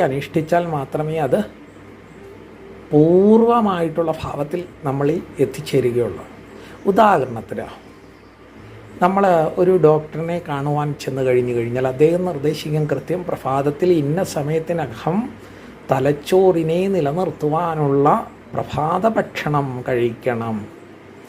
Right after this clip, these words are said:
ശരീരത്തിന് ആസന്നമായ കർമ്മഗതികളെ നിയന്ത്രിക്കുവാൻ മധ്യാഹ്നത്തിൽ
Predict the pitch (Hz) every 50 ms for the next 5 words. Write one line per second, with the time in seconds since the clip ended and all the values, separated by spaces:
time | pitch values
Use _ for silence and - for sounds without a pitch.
0 | - - - - - - 143 131 139 151 180 190 190 208 208 - 220 220 208 175
1 | 147 147 143 - - - 196 202 202 208 208 202 196 185 175 170 160 156 156 165
2 | 185 - - - - - - - 160 131 - 139 156 190 220 202 185 175 165 160
3 | 151 160 156 151 151 151 147 143 139 127 131 139 170 185 185 185 - 160 156 147
4 | 135 131 131 127 123 120 110 104 98 - 131 131 147 175 185 196 185 - 196